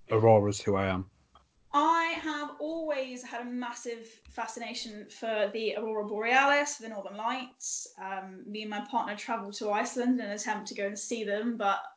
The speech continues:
Speaker 2: hilariously, um, as luck would have it, it was, like, the absolute worst time in the last, like, twenty years they've had where you couldn't see them 'cause the weather was
Speaker 1: Oh,
Speaker 2: so
Speaker 1: no.
Speaker 2: bad. <laughs> I was like, it was just so classic. But I've always had a fascination, and,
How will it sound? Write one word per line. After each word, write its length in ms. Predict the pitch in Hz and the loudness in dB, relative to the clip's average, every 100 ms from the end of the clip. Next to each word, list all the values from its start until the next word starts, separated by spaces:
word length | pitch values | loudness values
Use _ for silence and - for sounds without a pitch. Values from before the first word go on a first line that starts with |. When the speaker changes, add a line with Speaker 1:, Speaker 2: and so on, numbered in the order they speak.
| _ _ _ _ _ | _ _ _ _ _
Speaker 2:
hilariously, 960 | - 247 233 214 214 - 208 196 226 240 - | -4 2 2 2 -2 -4 -4 -2 -4 -8 -6
um, 420 | 190 202 202 208 - _ _ - | -2 -2 -2 -6 -10 _ _ -6
as 140 | 220 | -2
luck 200 | 208 - | -2 -2
would 100 | 196 | 0
have 220 | 220 202 | 2 4
it, 140 | 190 - | 4 0
it 120 | 170 | -2
was, 100 | 202 | -2
like, 200 | 185 160 | -2 0
the 80 | 190 | 0
absolute 640 | - - - 196 185 185 | 0 -2 -4 -2 -2 -2
worst 680 | 190 190 185 165 - - - _ _ _ - | -6 -4 -4 -4 -4 -8 -12 _ _ _ -4
time 540 | 220 196 190 175 190 - _ | 2 2 2 -2 -12 -16 _
in 120 | 208 | -6
the 80 | 190 | -2
last, 340 | 202 180 180 | 4 4 2
like, 180 | 202 180 | -4 -4
twenty 240 | - 190 190 | -4 -8 -2
years 280 | 196 185 | -2 -2
they've 160 | 190 202 | -6 -4
had 280 | 214 190 196 | 4 4 4
where 100 | 190 | -2
you 120 | 190 | -6
couldn't 240 | 196 196 | -6 -8
see 200 | - 214 196 | -4 -2 0
them 280 | 180 190 | -2 -4
'cause 80 | 190 - | -8 -10
the 60 | 202 | -2
weather 200 | 196 190 | 0 8
was 120 | 123 | 8
Speaker 1:
Oh, 40 | 101 | 8
Speaker 2:
so 120 | 98 | 6
Speaker 1:
no. 140 | 101 | 4
Speaker 2:
bad. 100 | 95 - | 2 -2
<laughs> 100 | - | 4
I 120 | 320 | 8
was 100 | 381 | 10
like, 180 | 349 247 - - - - | 10 8 4 -8 -8 -6
it 80 | 339 | -6
was 100 | 320 | -2
just 200 | 349 - | -4 2
so 160 | 320 | 0
classic. 420 | 302 294 349 262 - - _ | 2 -2 -2 -6 -10 -18 _
But 80 | 269 | -8
I've 120 | 269 | -6
always 280 | 311 320 320 | -6 -6 -8
had 140 | - 277 | -8 -12
a 40 | |
fascination, 720 | - 269 - 254 247 - 226 208 | -10 -14 -10 -8 -8 -10 -12 -14
and, 180 | 220 | -16